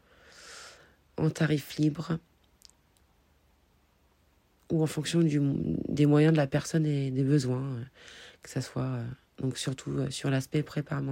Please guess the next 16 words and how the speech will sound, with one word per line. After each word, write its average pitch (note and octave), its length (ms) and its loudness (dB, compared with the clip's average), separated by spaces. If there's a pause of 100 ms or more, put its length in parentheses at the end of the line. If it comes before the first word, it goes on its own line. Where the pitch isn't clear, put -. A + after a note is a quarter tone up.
(180)
préparation C#3+ 560 -4
mentale. D#3 420 -6 (1500)
Donc - 100 -14
ça - 100 -12
va B2 100 -8
être B2+ 80 -8
des B2+ 120 -8
connexions B2 420 -6
à, - 1200 -14
à D3+ 40 4
l'objectif, D#3 880 4
euh, C#3+ 640 0 (1000)
des E3 80 -4
séances C3+ 260 0
de B2 80 -2
relaxation, B2+ 920 -2